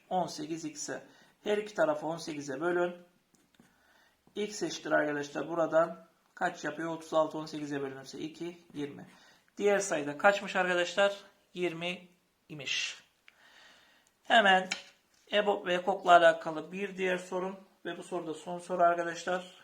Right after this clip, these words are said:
Şimdilik bakalım sorumuza. Ne diyor soruda? Şimdi A eşittir iki üzeri A çarpı üç üzeri dört çarpı beş. B'de de iki üzeri dört çarpı üç üzeri B. Ve bunların ebob'u neymiş?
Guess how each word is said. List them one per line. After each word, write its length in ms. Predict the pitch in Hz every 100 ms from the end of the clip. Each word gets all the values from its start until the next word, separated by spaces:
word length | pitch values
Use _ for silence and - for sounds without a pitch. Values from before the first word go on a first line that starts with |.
| -
Şimdilik 420 | - 175 175 -
bakalım 340 | 160 165 156
sorumuza. 600 | 151 143 135 139 147 156 -
Ne 160 | 160
diyor 160 | 147 135
soruda? 520 | 139 135 131 147 175 - - - - - -
Şimdi 400 | 240 214 170 -
A 280 | 208 220 220
eşittir 300 | 214 - 190
iki 200 | 196 214
üzeri 280 | 196 196 190
A 540 | 185 190 185 196 - - -
çarpı 400 | - 180 175 175
üç 220 | 165 165
üzeri 300 | 180 180 175
dört 500 | 180 185 - - _
çarpı 440 | - 175 165 175
beş. 380 | 160 139 - - - - - - - _ _ -
B'de 380 | 202 220 214 202
de 300 | 196 208 -
iki 240 | 190 -
üzeri 360 | 208 185 185 185
dört 380 | 196 202 - -
çarpı 340 | 208 185 185
üç 140 | 185 -
üzeri 280 | 180 185
B. 260 | 170 135 - - _
Ve 140 | 190 190
bunların 440 | 214 202 165 160
ebob'u 460 | 202 190 180 160 165
neymiş? 640 | 208 175 175 185 - -